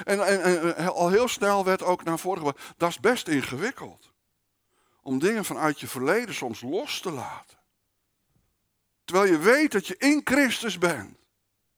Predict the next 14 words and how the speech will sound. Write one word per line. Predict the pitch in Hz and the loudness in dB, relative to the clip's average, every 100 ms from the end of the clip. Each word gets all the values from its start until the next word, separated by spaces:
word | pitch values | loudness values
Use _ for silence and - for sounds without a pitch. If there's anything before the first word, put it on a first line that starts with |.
| _ _ _ _ _ _ _ _ _ _ | _ _ _ _ _ _ _ _ _ _
Waarom | 165 220 170 | 0 0 2
worstel | 214 254 208 | 0 0 -4
ik | 196 | -4
dan | 165 151 | -2 -4
soms | 175 180 | -4 -4
nog | 160 151 | -4 -6
zo | - 156 147 | -2 -2 -2
met | 143 | -4
mijn | 135 131 120 | -4 -4 -4
gedachten | - 110 220 294 - 196 | -8 -2 0 0 -4 -2
of | 147 131 | -2 -2
met | 139 143 - | -4 -6 -2
mijn | 131 117 | -4 -4
gevoelens | - 107 277 285 180 127 | -10 -8 -4 -2 -2 -4